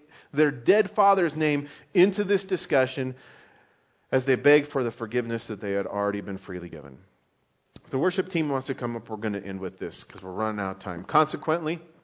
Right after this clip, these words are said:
what we see here, guys, is this hurt Joseph. Joseph was genuine in his forgiveness and in the things that he had done for his family.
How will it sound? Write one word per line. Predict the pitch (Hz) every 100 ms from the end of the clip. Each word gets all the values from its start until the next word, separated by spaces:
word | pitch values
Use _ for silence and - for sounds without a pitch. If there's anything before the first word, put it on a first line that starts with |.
| _ _
what | 117 127
we | 127
see | 113 - 147
here, | 156 170 175 - - _
guys, | - 156 143
is | 131
this | 131 143
hurt | - 147 98
Joseph. | 135 139 117 107 - _ _ _ _ _ _ _ _ _ _ _ _ _ _ -
Joseph | 165 170 165 - -
was | 139 147 120
genuine | 123 143 170 143 113
in | 101
his | 98
forgiveness | - 104 98 98 98 92 110
and | 104
in | 107 107
the |
things | 101 127 131 110
that | 107
he | 104
had | 98
done | 110 117
for | 107 98
his | 95 -
family. | 110 110 95 90